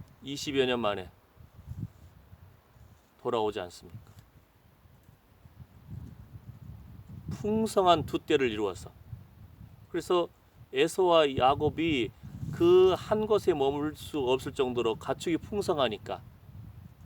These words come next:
에서가 스스로 세일산으로 갑니다. 아버지 땅, 조상의 땅, 그것을 야곱의 장자권을 인정하고 기쁨으로 내려놓고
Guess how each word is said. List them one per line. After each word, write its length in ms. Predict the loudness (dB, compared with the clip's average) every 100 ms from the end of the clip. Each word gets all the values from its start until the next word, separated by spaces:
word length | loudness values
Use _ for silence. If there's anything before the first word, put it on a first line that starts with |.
| -18 -12
에서가 760 | -8 -4 -2 2 4 4 4 0 -6 -20 -20 -20
스스로 680 | -12 -10 -6 0 0 0 -4 -12 -20 -20 -20 -20 -20 -18
세일산으로 1040 | -16 -8 -4 -4 -4 -8 -8 -6 -6 -6 -8
갑니다. 500 | -8 -8 -10 -10 -12 -10 -12 -12 -12 -12 -12 -8
아버지 420 | -4 0 0 -2 -4
땅, 200 | -2 -4 -4 -16 -20 -16
조상의 420 | -8 -2 0 0 -4 -2
땅, 280 | -2 -2 -14 _ -20 -2
그것을 920 | 2 4 4 2 0 -2 0 -2 -2 -8 _ _ _ -20 -20 _ -6
야곱의 420 | 0 0 2 -2
장자권을 840 | -4 -6 -8 -8 -10 -6 -6 -6 -10 -14 -12
인정하고 680 | -8 -8 -8 -8 -6 -8 -10 -20 -20 -16
기쁨으로 480 | -16 -6 -4 -2 -2
내려놓고 560 | -4 -8 -10 -16 -18